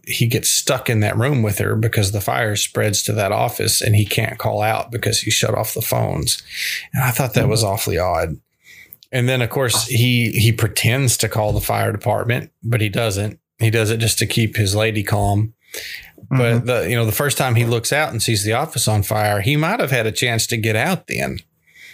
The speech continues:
Speaker 1: But instead,
Speaker 2: Yeah.
Speaker 1: he just closes the door and pretends like everything's fine. And then later, when he does
Speaker 2: That's
Speaker 1: open the door, it's just, uh,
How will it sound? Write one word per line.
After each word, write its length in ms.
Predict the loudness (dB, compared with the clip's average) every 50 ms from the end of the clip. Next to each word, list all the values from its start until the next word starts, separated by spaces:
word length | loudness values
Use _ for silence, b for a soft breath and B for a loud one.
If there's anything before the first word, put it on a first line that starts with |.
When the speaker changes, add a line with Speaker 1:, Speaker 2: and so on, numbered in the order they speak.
| B B B _ -2
Speaker 1:
But 100 | 0 2
instead, 320 | 2 2 2 2 2 4
Speaker 2:
Yeah. 60 | 4
Speaker 1:
he 60 | 4
just 180 | 2 2 -2 -2
closes 420 | -2 0 0 0 0 0 0 0
the 100 | 0 0
door 220 | 0 0 0 0 0
and 80 | -2
pretends 320 | -2 -2 0 0 0 2 0
like 120 | 0 0 0
everything's 480 | 0 0 0 0 0 0 0 0 2
fine. 500 | 2 0 0 0 -2 -2 -2 -4 -4 -4 -2
And 140 | 0 2 2
then 140 | 2 2 2
later, 300 | 0 0 0 0 0 0
when 120 | 0 0
he 60 | 0
does 220 | 2 0 0 0 0
Speaker 2:
That's 160 | 0 0 2 2
Speaker 1:
open 100 | 2 2
the 60 | 2
door, 300 | 0 0 0 2 2 0
it's 260 | 0 -2 -2 -2 0
just, 480 | 0 2 2 2 0 -2 -4 -8 -6 -4
uh, 360 | -2 0 0 0 0 -2 -2